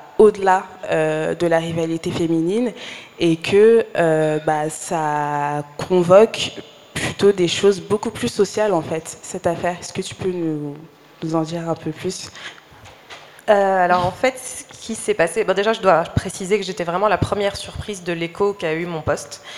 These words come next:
Speaker 2: euh, parce qu'à ce moment-là, j'étais très peu suivie, j'étais pas très connue. Mon livre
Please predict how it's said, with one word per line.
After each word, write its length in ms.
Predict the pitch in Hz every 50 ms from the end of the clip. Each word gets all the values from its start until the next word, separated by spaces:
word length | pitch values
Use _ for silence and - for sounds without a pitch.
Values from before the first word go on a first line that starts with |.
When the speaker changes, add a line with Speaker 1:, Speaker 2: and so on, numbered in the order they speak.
| - - - - - -
Speaker 2:
euh, 280 | 156 160 160 160 160 160
parce 180 | 160 175 170 -
qu'à 120 | - 175
ce 100 | - 196
moment-là, 260 | 180 180 180 185 190
j'étais 220 | 185 180 175 170 160
très 180 | - - 190
peu 140 | - - 185
suivie, 540 | - - - 180 165 165 175 185 185 196 196
j'étais 240 | 185 170 170 165 -
pas 100 | 185 190
très 160 | - - 214
connue. 360 | - 214 214 214 214 214 214
Mon 480 | 208 202 190 190 180 180 180 175 175 175
livre 680 | 180 180 180 185 202 208 208 196 190 175 160 147